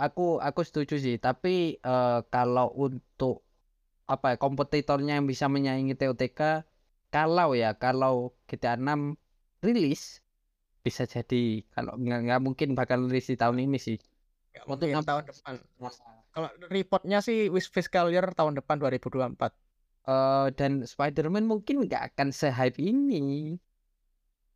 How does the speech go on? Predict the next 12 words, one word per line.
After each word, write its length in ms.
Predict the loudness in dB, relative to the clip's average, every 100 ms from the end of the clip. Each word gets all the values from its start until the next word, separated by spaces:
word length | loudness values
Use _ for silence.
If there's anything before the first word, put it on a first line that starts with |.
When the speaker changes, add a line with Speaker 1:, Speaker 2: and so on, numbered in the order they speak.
| _ _ _ -6
Speaker 1:
Apa 160 | -6 -6
Speaker 2:
Berat 240 | -2 2
Speaker 1:
yang 180 | 2 0 -4
Speaker 2:
lah, 80 | _
berat. 200 | -20 -20 _ _ _ _ _ _ _ _ _ _ _ -18
Spider-Man 380 | -12 -10 -8 -4
Speaker 1:
Nggak 100 | -2
Speaker 2:
tuh 60 | -2
berat 160 | 0 0
lah. 140 | 0
Speaker 1:
apa. 60 | 2
Speaker 2:
Kalau 140 | 2